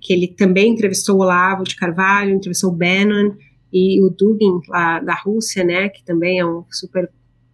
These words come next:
es-, todos esses, né, os, os arquitetos intelectuais, digamos, esses caras que tão pensando as ideologias.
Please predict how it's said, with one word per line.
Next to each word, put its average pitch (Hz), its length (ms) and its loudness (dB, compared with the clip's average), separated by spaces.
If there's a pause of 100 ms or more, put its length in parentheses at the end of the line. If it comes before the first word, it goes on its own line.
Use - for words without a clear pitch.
(120)
es-, - 180 -8
todos 208 260 0
esses, 202 300 -2
né, 185 160 -2
os, 180 320 -2
os 170 160 -8
arquitetos 180 600 -4
intelectuais, 170 680 -4
digamos, 165 340 -4
esses - 240 -10
caras 180 280 -6
que - 60 -20
tão 180 140 -4
pensando 180 520 0
as 165 120 -2
ideologias. 165 640 -2